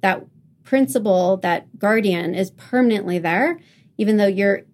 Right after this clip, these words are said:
interchanging your teachers and, um, assistant teachers or student teachers, okay?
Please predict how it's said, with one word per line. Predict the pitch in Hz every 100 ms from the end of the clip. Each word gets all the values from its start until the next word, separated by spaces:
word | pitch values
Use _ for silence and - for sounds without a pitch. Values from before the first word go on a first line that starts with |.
| -
interchanging | 220 208 202 - - 208 208 202 190 170 165 165 185
your | 185 175 170 170 - - _ -
teachers | - 247 233 - - 165 180
and, | - 185 170 165 - - _ _ _
um, | 175 170 170 -
assistant | 190 254 - 202 185
teachers | - - - - 185
or |
student | 180 - 226 180 180 -
teachers, | - - - 180 - _ -
okay? | 185 180 196